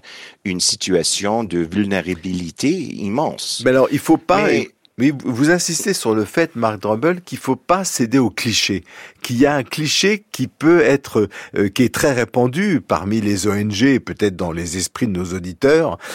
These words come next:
Speaker 2: euh, c'est que tous les enfants soldats sont des Dominique Ongwen. Ils ont tous été raptés, kidnappés et, et, euh, ce sont des victimes absolues au départ.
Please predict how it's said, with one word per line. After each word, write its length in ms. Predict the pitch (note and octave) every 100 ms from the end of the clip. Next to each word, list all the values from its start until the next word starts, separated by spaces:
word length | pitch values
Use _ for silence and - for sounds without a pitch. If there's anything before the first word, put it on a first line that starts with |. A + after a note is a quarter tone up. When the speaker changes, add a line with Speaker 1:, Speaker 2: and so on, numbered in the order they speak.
| - -
Speaker 2:
euh, 120 | G2+
c'est 260 | - D3
que 220 | - C#3+ A#2+ - _
tous 260 | - A3 A#3
les 240 | D3+ A2+
enfants 300 | A2+ G#2+ C3
soldats 400 | A#2 A2 G#2+ D3
sont 320 | E3+ - E3 D#3+
des 140 | B2
Dominique 460 | G#2 G#2+ A2 A2+ -
Ongwen. 420 | A2+ A#2+ C#3 G#2 - - -
Ils 220 | B2 B2
ont 80 | A2+
tous 520 | - G3 G#3+ - - -
été 460 | A2+ - D3+ D3+ -
raptés, 480 | - C3 A#2 - C#3+
kidnappés 680 | - C#3 A#2 G#2 C3+ C#3 F3 - - -
et, 300 | A2+ A#2 -
et, 340 | B2+ B2+ C3 G#2+
euh, 160 | G2+
ce 240 | F#2+ - A2
sont 240 | - C3+
des 140 | G#2
victimes 380 | G#2+ A#2 - C3+
absolues 420 | A#2 - C3 A#2+
au 80 | C3
départ. 420 | A2 G#2+ G2 E2